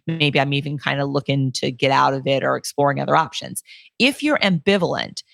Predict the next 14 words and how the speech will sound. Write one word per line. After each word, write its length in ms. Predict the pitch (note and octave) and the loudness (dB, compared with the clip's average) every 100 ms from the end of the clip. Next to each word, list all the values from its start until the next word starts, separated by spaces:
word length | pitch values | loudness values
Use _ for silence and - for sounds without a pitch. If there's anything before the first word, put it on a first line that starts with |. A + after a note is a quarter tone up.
| - - | -20 -2
it 160 | G3 - | 0 2
may 320 | F3+ G3 A3 | 2 2 2
mean 300 | G#3 F3 E3 | 2 2 2
that 140 | - | 0
you 80 | D3+ | -2
feel 260 | - D#3 D3 | 0 0 2
really 440 | D3+ F3 F3 D3 | 4 4 4 0
stuck 420 | C3+ - C3+ - - | -4 0 2 2 -6
because 320 | D3 D#3+ C3 | -6 -4 -4
you 80 | C#3 | -4
can 160 | - C3+ | -4 0
recognize 580 | F#3+ G#3+ A3+ A3 G3 E3 | 0 0 -2 -2 0 0
the 80 | |
bad, 380 | D#3+ D3 E3 D3+ | 2 2 2 -2